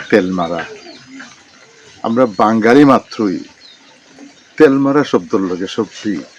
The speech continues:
খুব বালা পরিচিত। কোনো বাদি তরতরাইয়া উঠতে হইলে বড় সাপড়ে তেল মারতে হয়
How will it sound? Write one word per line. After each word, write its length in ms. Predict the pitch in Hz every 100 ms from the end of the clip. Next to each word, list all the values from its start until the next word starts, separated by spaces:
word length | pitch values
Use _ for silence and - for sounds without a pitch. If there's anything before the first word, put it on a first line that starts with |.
| _ _ _ -
খুব 200 | 151 175 -
বালা 300 | 107 123 104 - _ _ _ -
পরিচিত। 460 | 104 76 - - - - _ _ _ - _ - 208 208 240 - 233 220 247 - - - - _ _ -
কোনো 200 | - 104
বাদি 280 | 95 101 98
তরতরাইয়া 640 | - 101 - 107 98 98
উঠতে 340 | 98 - - 113
হইলে 340 | 92 85 82 - _ _ _ _ - _ - 95
বড় 220 | 92 95
সাপড়ে 360 | - 85 95
তেল 240 | 90 101 90
মারতে 360 | 92 - -
হয় 180 | 92 80